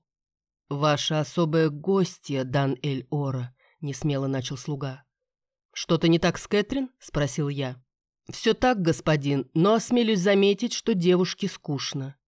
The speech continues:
удивил меня замечанием обычно невозмутимый Эртон. "Это она вам сказала? С чего вы сделали такие выводы?"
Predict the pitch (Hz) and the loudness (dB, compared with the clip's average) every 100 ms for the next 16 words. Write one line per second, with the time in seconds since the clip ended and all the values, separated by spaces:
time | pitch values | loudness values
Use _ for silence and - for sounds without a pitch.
0 | _ 165 139 143 160 185 156 147 139 139 | _ -4 0 2 4 4 4 2 0 0
1 | - 165 165 160 - 135 139 147 139 139 | 0 2 4 2 0 -4 -2 0 0 -2
2 | 127 135 127 156 151 - 151 123 - 120 | -2 -4 0 2 2 0 -2 -2 -8 -12
3 | - _ _ _ _ - 147 135 151 151 | -14 _ _ _ _ -2 0 2 4 4
4 | 160 202 220 - 233 180 131 127 - _ | 4 2 0 0 2 2 0 -4 -12 _
5 | _ _ - - 226 247 180 160 185 165 | _ _ -6 0 4 6 6 6 4 6
6 | 151 147 156 180 185 196 151 131 123 | 4 2 0 2 4 4 2 0 -6